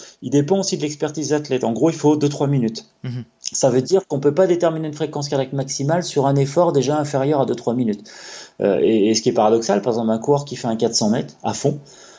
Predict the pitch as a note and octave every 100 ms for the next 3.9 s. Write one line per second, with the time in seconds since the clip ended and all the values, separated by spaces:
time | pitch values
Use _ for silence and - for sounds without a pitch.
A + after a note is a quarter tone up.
0 | _ - F#2 G2+ A2+ G#2 G#2 - C3 D#3
1 | G2+ F2+ G2+ F2 G#2 G2 F2 - G2 A2
2 | G2 F#2+ F#2 F#2 F#2 F#2+ - G2+ - A#2
3 | A#2 G2 G2+ F#2 G#2 F#2+ B2 E3